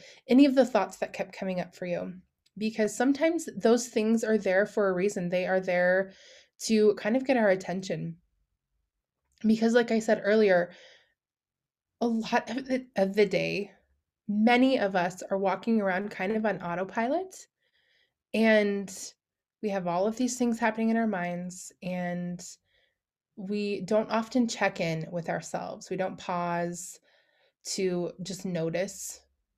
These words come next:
um, how we're feeling, what's going on, certain things that are popping up that need our attention. And so that might happen during your meditation for you. And if it does, that's great. Let it happen.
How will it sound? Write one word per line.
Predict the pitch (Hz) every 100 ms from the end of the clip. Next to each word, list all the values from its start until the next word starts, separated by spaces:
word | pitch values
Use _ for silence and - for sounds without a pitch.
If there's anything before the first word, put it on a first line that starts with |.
| _ _ _ _ _
um, | - 185 180 170 175 180 _ _ _ _ _ -
how | -
we're | 170
feeling, | - - 285 269 254 226
what's | 170 -
going | 175 175
on, | 214 247 233 226 233 233 - - _ _ -
certain | - 190 175 180
things | 202 202
that | 202 180
are |
popping | 175 180 175 185
up | 170
that | 160
need | 175 185
our | 208
attention. | 202 202 202 196 202 190
And | 185 185
so |
that | 202 226
might | 240 254
happen | - 214 240 196
during | 185 165 170
your | 170
meditation | 160 160 - 165 - 160
for | 170
you. | 160
And | 165 185
if | 190
it | 202
does, | 190 165 202 240
that's | - 180
great. | - 185 170 208
Let | 180
it | 208 -
happen. | - 180 190 262 294